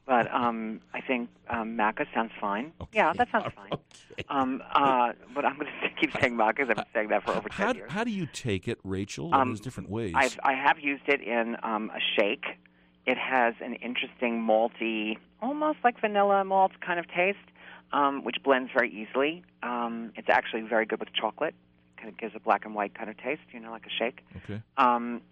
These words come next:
Speaker 1: and it adds a little thickness 'cause it's a starchy tuber, you know. Um, it's a root.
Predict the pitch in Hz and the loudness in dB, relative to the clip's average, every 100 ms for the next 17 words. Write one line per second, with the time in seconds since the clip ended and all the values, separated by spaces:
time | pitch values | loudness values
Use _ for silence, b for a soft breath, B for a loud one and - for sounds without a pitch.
0 | - 123 120 120 - 123 113 120 113 - | 0 2 2 0 0 2 2 2 0 -2
1 | 104 123 156 - - 110 104 - - - | -4 -4 -6 -8 -16 -16 -16 -18 -4 2
2 | 101 - 110 - 110 110 165 _ _ 120 | 2 0 -8 -8 -2 0 0 _ _ -6
3 | 110 151 B B B B B 135 120 117 | -4 -4 B B B B B 2 4 2
4 | - 117 87 90 | -4 -6 -4 -6